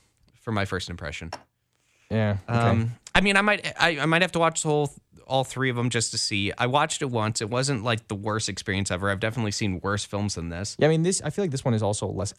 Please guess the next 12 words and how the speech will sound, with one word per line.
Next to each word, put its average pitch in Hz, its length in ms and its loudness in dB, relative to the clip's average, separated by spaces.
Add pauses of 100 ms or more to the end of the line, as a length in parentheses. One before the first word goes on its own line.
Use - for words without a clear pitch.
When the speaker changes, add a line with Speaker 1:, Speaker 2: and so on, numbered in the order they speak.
Speaker 2:
action-oriented, 120 1120 -2
um, 92 460 -2 (100)
than 107 200 0
the 98 120 -2
others. 110 420 0 (220)
So - 120 2
if 107 120 -2
that's 107 320 0
more 107 220 4
of 107 60 -2
your 95 100 -4
thing, 101 500 -2